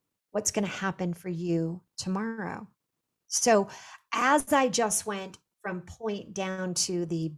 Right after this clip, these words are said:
base, to the foundation, you can just as easily take it from the bottom and go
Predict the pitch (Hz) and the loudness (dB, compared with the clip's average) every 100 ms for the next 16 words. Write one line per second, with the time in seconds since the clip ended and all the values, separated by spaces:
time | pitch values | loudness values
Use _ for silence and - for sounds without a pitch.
0 | - 196 196 175 165 - - - 170 - | -2 0 2 0 -2 -8 -12 -10 -12 -10
1 | 165 156 170 196 214 - 165 196 - _ | -8 -10 -12 -12 -8 -8 -8 -12 -16 _
2 | _ _ _ 190 220 202 196 - 240 247 | _ _ _ -2 -2 2 0 0 0 0
3 | 262 - - - 214 202 240 214 185 165 | 2 0 -2 -4 -2 -2 -6 -6 -4 -4
4 | 147 151 - _ _ _ _ _ - - | -6 -10 -18 _ _ _ _ _ -2 2
5 | 185 180 185 - - 180 170 156 165 - | 2 0 -4 -4 -8 -2 0 0 -4 -8
6 | _ _ _ 175 143 - 170 196 196 156 | _ _ _ -12 -8 0 2 2 2 -2
7 | 156 - 170 170 | -4 -6 -2 -4